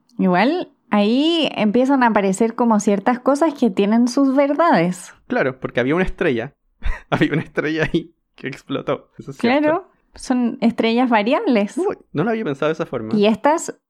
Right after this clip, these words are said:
Speaker 1: claro, son variables y estas específicamente son variables cataclísmicas, pero son estrellas
Speaker 2: Sí,
Speaker 1: variables.
Speaker 2: y esta, esta parte me da risa, porque se sabe que Galileo publicó un libro criticando el trabajo de Lodovico.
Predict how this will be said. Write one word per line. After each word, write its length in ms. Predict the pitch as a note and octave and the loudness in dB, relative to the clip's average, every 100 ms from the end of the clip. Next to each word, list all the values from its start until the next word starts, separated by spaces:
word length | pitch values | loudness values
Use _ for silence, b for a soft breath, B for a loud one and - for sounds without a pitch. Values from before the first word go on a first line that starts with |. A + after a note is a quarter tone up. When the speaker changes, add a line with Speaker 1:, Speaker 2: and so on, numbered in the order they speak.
| _ - | _ -4
Speaker 1:
claro, 240 | A3+ D4+ A#4+ C#4+ F#3 | 0 0 2 0 -2
son 220 | - B3+ | -2 0
variables 580 | B3 C4 C#4+ C4 D#4+ - | 2 2 0 0 -2 -2
y 160 | A3+ A3 | 2 2
estas 360 | C4 - D4 | 2 0 0
específicamente 840 | C#4+ C#4+ B3+ B3 B3 A#3+ A#3+ B3 C#4+ | 0 0 -2 0 0 0 0 0 0
son 160 | B3+ | 0
variables 400 | G3+ F#3+ F#3+ F#3 | 0 0 0 0
cataclísmicas, 1160 | F#3 D#3+ E3+ E3 B3+ C#4+ C#4+ F3+ - F#3 - - _ | 0 0 0 -2 -2 -2 -2 -2 -2 -6 -10 -20 _
pero 180 | - F#3+ | -4 -2
son 220 | F3 G3+ | 0 0
estrellas 320 | A#3+ B3 C4 C#4 | -2 -2 -2 0
Speaker 2:
Sí, 40 | |
Speaker 1:
variables. 300 | D4 D#4 G#3 | -2 -2 0
Speaker 2:
y 40 | - | 0
esta, 240 | - F3+ | 0 -2
esta 280 | - - D#3 | -2 -6 -4
parte 220 | E3 E3 | -4 -4
me 80 | D#3 | -6
da 120 | D3 | -4
risa, 380 | C3+ - - - _ | -6 -8 -14 -16 _
porque 680 | - A2+ _ - A#2 G#2+ - _ _ | -10 -10 _ -4 -4 -6 -12 _ _
se 140 | - A#2+ | -8 -8
sabe 280 | - C#3 E3+ | 0 0 0
que 120 | D3+ | -2
Galileo 480 | B2+ A#2+ A#2 D#3+ F3+ | -2 -2 0 0 0
publicó 760 | D#3 D3 A#2+ - D#3+ A3 - - | -2 -2 -4 0 0 0 -6 -4
un 160 | B2+ A#2+ B2 | -4 -2 -4
libro 400 | A3+ A#3 G#3+ G#3 | -4 -2 -2 -2
criticando 680 | D#3+ D3+ D3+ C#3+ F3+ F#3 | -4 -6 -2 -2 -2 -2
el 100 | F3+ | -4
trabajo 480 | F3+ E3 F3+ - F3+ | 0 0 0 0 0
de 120 | E3+ - | 0 0
Lodovico. 760 | C3+ C#3 C#3+ C#3 B2 - - | -2 0 -2 -4 -8 -14 -14